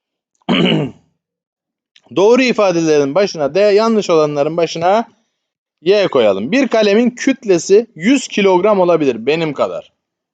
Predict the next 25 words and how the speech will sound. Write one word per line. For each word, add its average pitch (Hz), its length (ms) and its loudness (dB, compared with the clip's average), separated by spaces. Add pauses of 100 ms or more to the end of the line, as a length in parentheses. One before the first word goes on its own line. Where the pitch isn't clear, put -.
(1300)
Yanlış. 107 520 -4 (420)
Bir 226 220 0
cep 240 320 0
telefonunun 196 680 0 (280)
kütlesi 196 560 -2
iki 175 280 -8
yüz 226 240 -2
gram 185 280 2
olabilir. 147 640 -4 (200)
Cep 151 220 -6
telefonu 113 420 -6
iki 131 240 -10
yüz 104 180 -6
gram 92 200 -10
olabilir 160 400 2
mi? 139 200 -4
Olabilir. 101 560 -4
Doğru. 107 320 -4 (340)
Bu 254 100 -6
şekilde. 98 480 -6 (240)
Tamam. 285 240 -2 (1800)
Geçelim 214 440 2 (180)
otuz 165 300 -2
sekize. 123 520 -4 (320)
<clears throat> 226 80 2